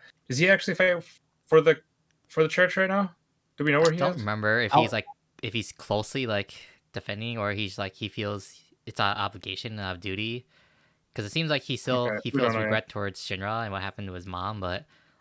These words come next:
Speaker 2: I think he still feels like he's obligated to, like,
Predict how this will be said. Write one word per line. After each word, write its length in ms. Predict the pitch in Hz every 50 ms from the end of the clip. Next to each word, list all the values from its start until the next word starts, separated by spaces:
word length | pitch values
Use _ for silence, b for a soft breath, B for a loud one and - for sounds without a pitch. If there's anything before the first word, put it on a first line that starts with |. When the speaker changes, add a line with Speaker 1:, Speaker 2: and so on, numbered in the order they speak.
| _
Speaker 2:
I 100 | - 98
think 160 | - 143 135
he 60 | 120 120
still 180 | - - 123
feels 280 | - - 110 101 98 98
like 200 | 101 98 95 -
he's 520 | - - _ - - 101 92 - - - _ _ _ _ _ _ _ _ _ _ _ _ _ _ _ _ -
obligated 440 | - 104 98 101 92 98 92 95 95
to, 240 | - 101 95 95 92
like, 220 | 101 95 92 -